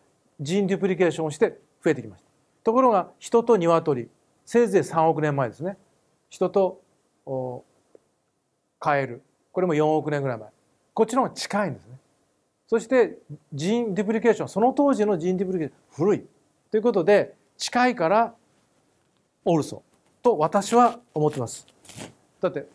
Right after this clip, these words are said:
ここの、ここに近いでしょ、オルソ。これ一番遠い。だから、メタログっていうのは残念ながらないんですけども、まあ、オーソログとパラログは、まあ、そういうと-、ところから来たんですけども、現在では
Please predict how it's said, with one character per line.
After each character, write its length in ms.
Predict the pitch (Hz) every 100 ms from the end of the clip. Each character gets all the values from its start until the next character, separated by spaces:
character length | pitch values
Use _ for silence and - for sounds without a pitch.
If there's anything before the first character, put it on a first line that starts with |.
| -
こ 100 | -
こ 60 | 185
の、 140 | 180
こ 160 | 170 165
こ 80 | 185
に 60 |
近 200 | - 160
い 40 | 139
で 60 |
し 40 | -
ょ、 40 | 156
オ 80 |
ル 60 | 131
ソ。 140 | - _ _ _ _ _
こ 80 | 196
れ 60 |
一 120 | 135
番 160 | 160 151
遠 260 | 147 135 104
い。 60 | - _ _ _ _
だ 80 | 170
か 80 | 151
ら、 180 | 131 - _ _ _ _
メ 160 | 175 233
タ 120 | 247
ロ 140 | 180
グ 80 | 147
っ 20 |
て 120 | 135
い 40 | 151
う 20 |
の 80 | 143
は 80 | 135
残 160 | 139 -
念 100 | 175
な 60 |
が 80 | -
ら 60 | 139
な 140 | 151
い 60 | 143
ん 20 |
で 80 | 117
す 100 | -
け 100 | 110
ど 80 | 117
も、 220 | 127 - _
ま 100 | 156
あ、 20 | 151
オ 100 | 185
ー 20 |
ソ 100 | 185
ロ 100 | 147
グ 60 | 135
と 100 | 175
パ 140 | 147
ラ 100 | 147
ロ 100 | 123
グ 60 | 156
は、 200 | 170 - _ _ _
ま 220 | 180 147
あ、 0 | -
そ 200 | 190 196
う 60 |
い 60 | 202
う 160 | 196
と-、 160 | 196 190
と 160 | 160 190
こ 80 | 202
ろ 80 |
か 100 | 196
ら 60 | 170
来 80 | -
た 120 | 190
ん 60 | 160
で 460 | 139 156 - 156
す 100 | 147
け 100 | 170
ど 80 | 190
も、 200 | 190 - _ 156
現 260 | 226 240
在 220 | 220 208
で 80 | 208
は 260 | 269 185